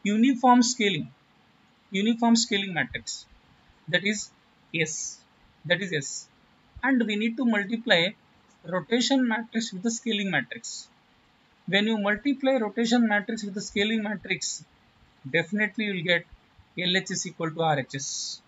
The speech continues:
I did not solve this problem. You, I ha-, I have given input.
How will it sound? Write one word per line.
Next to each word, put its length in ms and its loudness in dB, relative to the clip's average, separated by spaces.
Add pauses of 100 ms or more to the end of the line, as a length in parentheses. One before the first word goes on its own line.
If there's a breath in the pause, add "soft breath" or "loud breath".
(140)
I 140 0
did 220 -4
not 220 0
solve 300 -2
this 140 -8
problem. 500 -4 (640)
You, 460 -4 (280)
I 120 0
ha-, 200 -4
I 40 -8
have 220 2
given 260 0
input. 380 -2